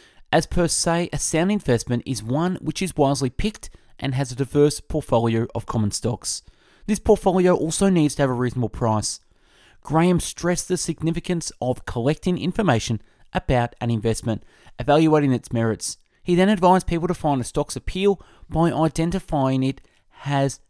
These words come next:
a decent return rate. Graham said investors would benefit most if they find undervalued stocks.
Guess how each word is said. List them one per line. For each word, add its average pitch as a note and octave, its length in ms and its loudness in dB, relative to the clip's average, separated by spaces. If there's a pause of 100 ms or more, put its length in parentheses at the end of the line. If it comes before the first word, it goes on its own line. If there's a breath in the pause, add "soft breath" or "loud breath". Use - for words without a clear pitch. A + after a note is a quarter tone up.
a C#3 60 -6
decent B2+ 460 -2
return A2+ 340 -2
rate. G#2+ 220 -2 (720 soft breath)
Graham F#3 320 2
said B2 300 2
investors D#3 840 0
would B2 280 -4
benefit D#3 360 0
most A2+ 380 0
if - 80 -20
they B2 140 0
find C3+ 440 -2
undervalued C3+ 640 2
stocks. - 580 -4